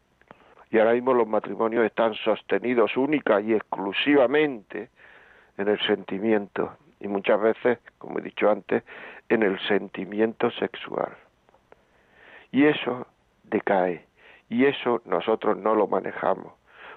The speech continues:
Por tanto, esto de creer que la quiero, lo quiero mucho, porque este sentimiento que tengo no va a desaparecer nunca, es mentira. Porque todos los sentimientos, por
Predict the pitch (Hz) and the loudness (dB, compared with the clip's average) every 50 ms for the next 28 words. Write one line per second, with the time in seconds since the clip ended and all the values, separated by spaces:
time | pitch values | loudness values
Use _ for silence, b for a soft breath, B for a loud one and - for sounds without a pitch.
0 | B B - 104 - - 135 135 120 - 117 110 - - 120 139 135 - - - | B B -2 -2 2 2 0 0 2 2 0 0 2 2 0 0 0 -2 -6 -6
1 | 95 87 - B B B B B B B B B B _ _ 101 104 113 110 - | -6 -6 -8 B B B B B B B B B B _ _ -2 2 2 2 4
2 | - 107 107 107 110 120 123 127 - - 120 107 104 101 - - 107 123 120 107 | 4 4 4 6 4 4 2 0 0 0 2 2 2 0 0 0 2 2 2 4
3 | 107 101 101 101 101 - 113 120 120 120 123 107 113 131 127 - - 107 98 - | 2 0 0 -2 -2 -2 0 2 2 4 2 0 0 -4 -6 -6 -4 -4 -2 -2
4 | 107 98 - - 117 - - 127 - - 120 104 - - 107 92 110 117 113 104 | -2 -2 0 -2 -2 0 0 -2 0 0 0 0 0 -4 -4 0 2 0 2 2
5 | - 117 110 113 110 - - 120 113 107 98 92 90 - - B B B B B | 0 -2 0 0 0 2 2 0 0 0 0 -2 -2 -2 -4 B B B B B
6 | B B B B B - 110 110 113 107 117 107 110 117 - 117 101 - 113 - | B B B B B -4 0 0 2 4 2 2 0 0 -2 -2 0 0 0 0
7 | 104 101 - 113 110 104 107 120 123 123 113 - - 101 104 110 _ B B B | 0 0 0 0 0 0 -2 -6 -8 -8 -6 -4 -2 -2 -2 -4 _ B B B
8 | B B B B B B - 117 113 117 113 101 90 85 - 78 69 - - - | B B B B B B 0 0 2 0 -2 -2 -2 -4 -8 -8 -6 -6 -6 -8
9 | - - _ _ _ _ _ B B B B B B B 101 98 - 101 98 - | -8 -10 _ _ _ _ _ B B B B B B B -2 -2 0 0 0 2
10 | 123 131 135 139 127 127 120 107 - - 104 95 98 101 107 117 113 113 - 117 | 2 2 4 2 2 2 -2 -2 -2 -4 -6 -4 -4 -2 0 0 0 2 0 -4
11 | - - - 104 107 110 | -2 0 0 0 0 0